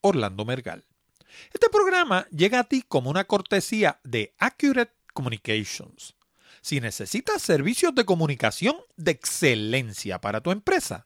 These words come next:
como redacción en inglés o en español, traducción, producción de video digital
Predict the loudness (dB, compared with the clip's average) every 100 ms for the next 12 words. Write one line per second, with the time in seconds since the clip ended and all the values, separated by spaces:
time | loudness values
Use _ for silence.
0 | _ _ _ _ _ _ -6 -4 -2 -2
1 | -4 -6 -6 -6 -6 -8 -10 0 0 0
2 | -6 _ _ -6 -6 -6 -10 -14 -6 -2
3 | -2 -4 _ _ -20 0 2 2 0 -6
4 | -4 2 0 0 _ _ _ _ 2 2
5 | 2 -2 0 2 2 2 2 2 2 -2
6 | -6 2 4 4